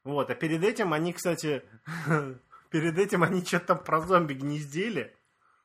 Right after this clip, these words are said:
Типа, прикалывались, или тоже их неправильно поняли, или какой-то придурок не так написал. Ну, в общем, народ им поверил тоже. <laughs> Зомби нету!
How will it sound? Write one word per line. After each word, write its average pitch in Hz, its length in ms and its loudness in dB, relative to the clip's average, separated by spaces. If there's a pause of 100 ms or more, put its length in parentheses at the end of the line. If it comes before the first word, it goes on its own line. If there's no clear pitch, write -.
(180)
Типа, 139 200 -6
прикалывались, 170 880 4
или 131 140 -2
тоже 185 280 -2
их - 100 -10
неправильно 151 400 2
поняли, 135 440 -2 (420)
или 165 120 -2
какой-то 165 300 0
придурок 175 520 0
не 190 80 0
так 151 240 2
написал. 143 720 0 (560)
Ну, 165 80 -2
в 262 60 4
общем, 240 280 0
народ 202 280 4
им 190 100 -4
поверил 156 400 -2
тоже. - 340 -8 (100)
<laughs> - 600 4 (300)
Зомби 254 540 6
нету! 285 600 4